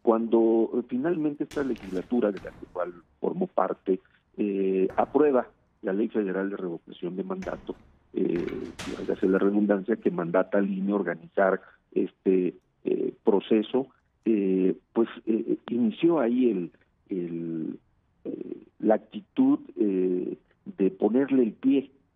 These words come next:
a este ejercicio de democracia participativa. El Congreso de la Unión mandata al ine organizar este proceso y el ine, en un acuerdo,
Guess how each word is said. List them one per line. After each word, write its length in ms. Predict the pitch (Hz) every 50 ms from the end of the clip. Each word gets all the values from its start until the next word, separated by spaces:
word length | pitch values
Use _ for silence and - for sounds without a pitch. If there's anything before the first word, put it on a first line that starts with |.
| _ _
a 160 | - 98 95 95
este 720 | 101 104 - _ _ - 107 101 98 92 92 92 90 - -
ejercicio 960 | 101 92 - - 95 - - - 107 104 - - - 107 107 107 104 101 92 - _ _ _ _ -
de 120 | 98 98 95
democracia 540 | 95 95 95 90 - - - - - 120 107
participativa. 840 | - 113 104 - _ _ - - - - - - 190 165 139 - - _ _ _ _ _ _ _ _ _ -
El 120 | 127 117
Congreso 400 | - 131 135 143 185 196 - 214
de 80 | 202 180
la 100 | 147 127
Unión 340 | 117 117 113 110 117 135 135
mandata 600 | 127 107 95 95 92 - - 107 101 98 78 - -
al 180 | - 87 87
ine 320 | 98 98 92 85 85 92 95 _ _ _ -
organizar 640 | 98 92 87 85 85 82 82 80 - 95 92 87 90
este 200 | 90 - - 95
proceso 540 | - - 98 - 98 92 - - - - - - _ _ _ _ _ _
y 320 | - 151 165 196 208 196 - _ _ _ _ _ -
el 200 | 107 98 92 110
ine, 340 | 135 127 101 98 101 113 - _ -
en 160 | - 92 92
un 100 | 123 160
acuerdo, 640 | 190 190 - - 120 98 - - 95 101 - -